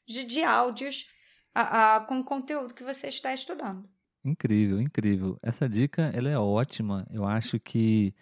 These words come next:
Speaker 2: essa dica você tem a possibilidade de estudar de forma passiva e ativa, né?
Speaker 1: Uhum.
Speaker 2: Eu acho isso muito importante, porque tem muita gente que só estuda de forma passiva, faz muita leitura, né? Assiste muito vídeo, muito podcast.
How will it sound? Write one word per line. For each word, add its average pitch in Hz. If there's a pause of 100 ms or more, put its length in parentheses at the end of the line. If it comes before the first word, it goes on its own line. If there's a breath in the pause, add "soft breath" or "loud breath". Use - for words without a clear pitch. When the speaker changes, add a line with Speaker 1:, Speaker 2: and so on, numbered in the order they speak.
(100)
Speaker 2:
essa 127
dica 135
você 151
tem 151
a 151
possibilidade 131
de 110
estudar 110 (320)
de 117
forma 101 (120)
passiva 131 (320)
e 131
ativa, 123 (400)
né? 123
Speaker 1:
Uhum. 170
Speaker 2:
Eu 104
acho 110
isso 123
muito 120
importante, 117
porque 110
tem 123
muita 160
gente 139
que 175
só -
estuda 160
de 165
forma 156
passiva, 175 (100)
faz 110
muita 139
leitura, 120
né? 117
Assiste 123
muito 113
vídeo, 120
muito 107
podcast. 123